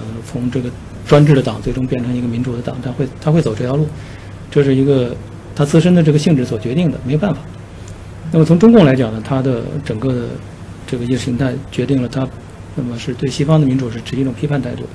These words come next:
那么它更强调列宁的这个阶级，阶级观念、阶级的这种党的思想。所以从这个角度来讲，双方在这方面，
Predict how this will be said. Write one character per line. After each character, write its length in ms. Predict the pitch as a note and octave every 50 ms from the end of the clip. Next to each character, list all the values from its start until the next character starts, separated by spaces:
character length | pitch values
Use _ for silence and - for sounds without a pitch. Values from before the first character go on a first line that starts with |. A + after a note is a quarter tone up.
| - - - - - - - - - - - - - -
那 60 | B2+
么 60 | B2+
它 80 | D3+ C#3
更 160 | C3+ D#3 C#3+
强 180 | - - A#2+ A#2+
调 100 | C3+ C3
列 120 | C3 C3
宁 140 | B2 A#2 A#2
的 100 | B2 C3
这 80 | B2 B2
个 60 | A#2
阶 160 | - C#3 C3+
级， 220 | C3+ C3+ B2+ B2 B2 -
阶 140 | - - C#3+
级 100 | C#3 C3+
观 180 | C3 C3 B2 A#2+
念、 140 | B2+ B2+ A#2+ -
阶 180 | - - C#3 C3+
级 140 | C3+ C3+ B2+
的 100 | B2 B2
这 140 | A#2 C3
种 140 | B2 B2+ B2+ C#3 D#3 - - - - - - - - - - - - -
党 180 | A2 G#2+ A#2
的 80 | A2+ -
思 160 | - - C3+
想。 160 | B2 B2 A2+ - - - - - - - - - - -
所 100 | - C#3+
以 40 | D3+
从 180 | C#3+ D3 D#3 D#3+
这 160 | D#3 G3 E3
个 100 | C3+ C#3
角 220 | - - A#2+ G#2+
度 100 | G#2+ C3+
来 140 | B2 A#2 B2
讲， 180 | A#2+ - - -
双 200 | - - D3 D3+
方 400 | D3+ E3 D#3+ D#3+ D#3 D#3+ D#3+ D#3
在 260 | D#3 - D#3+ C3+ B2+
这 140 | A#2+ - C#3+
方 160 | - D3 C#3
面， 260 | C#3+ D3 C#3+ C3+ A#2+